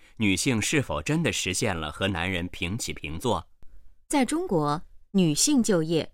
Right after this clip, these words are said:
Speaker 2: 普遍比西方国家发达，但高层管理层的女性比例仍然是非常少的。女人们倒不一定会感觉有明显的歧视，但你需要证明自己。比如说，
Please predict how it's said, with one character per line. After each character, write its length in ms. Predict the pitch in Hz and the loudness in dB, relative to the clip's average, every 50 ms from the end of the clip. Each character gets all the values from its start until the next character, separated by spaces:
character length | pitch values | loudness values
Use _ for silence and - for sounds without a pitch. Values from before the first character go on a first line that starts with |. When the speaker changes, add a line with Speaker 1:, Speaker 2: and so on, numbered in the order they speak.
| - - | -14 -6
Speaker 2:
普 180 | - - 160 | -2 0 0
遍 240 | 156 - 220 202 180 | 2 4 2 2 2
比 140 | - 151 147 | 0 0 0
西 160 | - - 247 | 2 2 2
方 220 | - 262 254 262 | 2 0 -2 -2
国 120 | - 156 151 | -2 -2 -2
家 160 | - 175 175 | -2 -4 -4
发 220 | - - 226 240 | -2 -2 -2 -2
达， 220 | 233 - 120 104 - - - - - - - - - - - - | 0 0 0 -2 -2 -4 -10 -12 -14 -14 -16 -20 -18 -12 -2 2
但 200 | 269 247 233 214 | 4 4 4 4
高 220 | - 302 311 320 | 4 2 2 2
层 260 | - - 185 165 180 | 0 0 0 0 0
管 160 | 190 185 180 | 0 2 2
理 100 | 202 180 | 2 0
层 200 | 147 - 160 147 | 0 -2 -2 -2
的 80 | 151 170 | 0 0
女 140 | 175 151 131 | 0 0 0
性 200 | - - 190 170 | 0 0 0 0
比 160 | - 135 127 | -2 -4 -4
例 240 | - 160 156 123 - - | -2 -2 -2 -2 -2 -2
仍 160 | - 165 208 262 | 0 0 2 2
然 220 | 277 180 151 175 | 0 0 -2 -2
是 120 | - - | -2 -2
非 140 | 151 175 170 | -2 -2 -2
常 180 | - - 143 143 | -4 -4 -6 -6
少 220 | - 175 117 76 | -6 -6 -6 -6
的。 160 | - 127 123 - - - - - - - _ - - - - - - | -6 -8 -8 -8 -12 -16 -18 -20 -20 -20 _ -18 -16 -16 -12 0 4
女 120 | 220 202 | 6 6
人 180 | 190 180 190 214 | 8 8 6 4
们 220 | 262 285 254 233 | 4 2 2 2
倒 180 | 233 - 277 247 | 2 0 0 0
不 120 | - 226 | 0 0
一 180 | 214 185 185 214 | 0 0 0 0
定 240 | - 277 233 196 190 | 2 2 2 4 4
会 160 | - 226 202 | 4 4 4
感 220 | - 170 139 147 | 2 0 -2 -2
觉 260 | 143 - 147 147 160 180 | -2 -2 0 0 0 2
有 160 | - 180 160 | 0 0 0
明 220 | 156 151 170 240 | 0 2 2 2
显 160 | - 175 131 | 2 0 -2
的 80 | 127 135 | -4 -4
歧 260 | - - - 151 139 151 | -6 -4 -4 -2 -2 0
视， 280 | - - 233 180 - - - - - - _ _ - - | 0 0 0 0 -2 -4 -14 -20 -20 -20 _ _ -8 0
但 180 | - 302 285 247 | 4 4 6 6
你 80 | 190 165 | 6 4
需 180 | - - 269 | 2 2 2
要 160 | 294 277 208 | 2 2 2
证 220 | 196 - 254 208 175 | 2 2 0 0 0
明 180 | 147 131 135 | 0 -2 -2
自 140 | - - 147 | -2 -2 -2
己。 260 | 131 120 107 - - - - - - - _ _ _ _ _ _ - | -2 -2 -6 -6 -8 -12 -18 -20 -20 -20 _ _ _ _ _ _ 0
比 80 | 196 190 | 2 4
如 160 | 180 175 202 | 4 4 4
说， 320 | - 240 233 226 226 233 | 4 2 2 2 0 -2